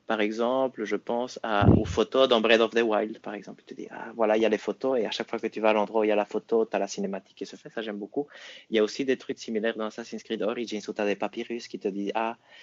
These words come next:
si tu vas, euh, dans la côte telle, il y a un lac, et si tu vas en profondeur, tu le trouveras, et quelque chose comme ça, et quand tu le trouves,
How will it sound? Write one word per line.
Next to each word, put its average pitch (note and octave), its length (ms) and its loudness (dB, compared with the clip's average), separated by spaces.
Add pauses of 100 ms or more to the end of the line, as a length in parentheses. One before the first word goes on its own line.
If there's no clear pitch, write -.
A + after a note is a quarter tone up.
(120)
si - 160 -8
tu A2 120 0
vas, A2+ 460 4
euh, G2+ 260 2
dans G2 160 0
la G2 120 4
côte A2+ 320 -2 (120)
telle, G#2 480 0
il F#2+ 60 -6
y G2+ 60 0
a G2 80 0
un F#2+ 100 -2
lac, G2+ 420 4
et G2 40 -2
si - 140 -14
tu - 140 -10
vas G2 100 -2
en G2 60 0
profondeur, G2 580 -2
tu - 100 -8
le F2+ 80 -8
trouveras, G2 520 -2
et F2+ 40 -4
quelque - 220 -10
chose - 160 -14
comme F#2+ 120 -10
ça, A2 160 2
et G#2 40 2
quand F#2+ 160 -4
tu - 100 -4
le F2+ 100 -8
trouves, G#2 460 0